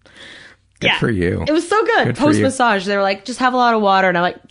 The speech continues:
Speaker 2: "No, <laughs> I'm gonna have, like, loaded full," you know. It was amazing.
Speaker 1: Yeah.
Speaker 2: Um, I love, oh, this dessert called worms and dirt that my grandma Roseanne, my dad's mom, used to make. Um, we'd have, like, an annual camping trip, and she thought it was hilarious to give us this.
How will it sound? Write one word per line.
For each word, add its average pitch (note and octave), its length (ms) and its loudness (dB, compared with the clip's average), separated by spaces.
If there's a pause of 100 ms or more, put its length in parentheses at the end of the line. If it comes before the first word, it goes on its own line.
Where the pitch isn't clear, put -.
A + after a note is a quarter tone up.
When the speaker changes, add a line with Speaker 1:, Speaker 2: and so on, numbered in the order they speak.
Speaker 2:
"No, F#3 600 2
<laughs> - 40 -2
I'm D#4+ 140 4
gonna G#4+ 180 4
have, F#4+ 540 -2 (100)
like, - 520 -4
loaded F4 540 4
full," D4 400 2 (420)
you C#4 120 0
know. G3 300 0 (440)
It A3+ 60 2
was A3 120 0
amazing. - 520 -8
Speaker 1:
Yeah. - 220 -8 (320)
Speaker 2:
Um, F3+ 400 0 (840)
I A3 60 0
love, A#3 240 0
oh, A3 140 0
this F#3 220 -6
dessert A#3 760 -4
called G3+ 300 -6
worms F3 480 -4
and E3 160 -6
dirt D3 360 -6
that D#3 100 -8
my D#3+ 120 -4
grandma D#3+ 280 -4
Roseanne, D3+ 380 -4
my C#3+ 60 -6
dad's C#3+ 240 -8
mom, B2+ 240 -8
used C#3+ 200 -12
to D3+ 60 -8
make. B2+ 340 -10 (440)
Um, C#3+ 480 -6
we'd F3+ 120 -2
have, E3 100 -2
like, D#3 160 -6
an - 60 -8
annual D3 260 -6
camping C#3+ 340 -10
trip, C3 340 -12
and D3+ 140 -8
she - 160 -10
thought F3+ 140 -6
it F3 100 -6
was D#3+ 140 -10
hilarious - 880 -12
to E3 120 -8
give D#3 180 -6
us C#3+ 120 -12
this. - 240 -12